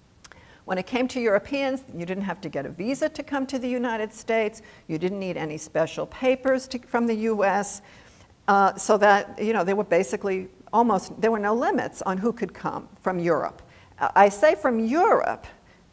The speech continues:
and you see the par-, parentheses, because that was not true from Asia. Starting in eighteen eighty-two, the Chinese Exclusion Act barred Asia, Chinese immigration. Subsequently,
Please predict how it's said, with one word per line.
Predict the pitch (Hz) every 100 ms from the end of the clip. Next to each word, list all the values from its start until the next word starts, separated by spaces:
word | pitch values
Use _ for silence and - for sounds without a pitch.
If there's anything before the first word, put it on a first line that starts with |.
| -
and | 185
you | 180
see | - 233
the | 208
par-, | 190 - 202
parentheses, | - 202 220 226 - - -
because | 190 - 208
that | 202 196
was | 185 170
not | 185 240 -
true | - 190 156 156 -
from | 175 170
Asia. | 160 143 - - _ _ _ _ _ _ _ _
Starting | - - 196 208 202
in | 185
eighteen | 185 - 175
eighty-two, | 151 151 156 - 339 330 381
the | 208
Chinese | - 170 165 160
Exclusion | 160 - - 247 262 294 285
Act | - 269 269 - - _
barred | 185 180 190 185 - 190
Asia, | 175 170 185 175 - -
Chinese | 220 185 175 165
immigration. | 160 151 139 240 247 254 247 240
Subsequently, | - 180 - 185 180 165 165 160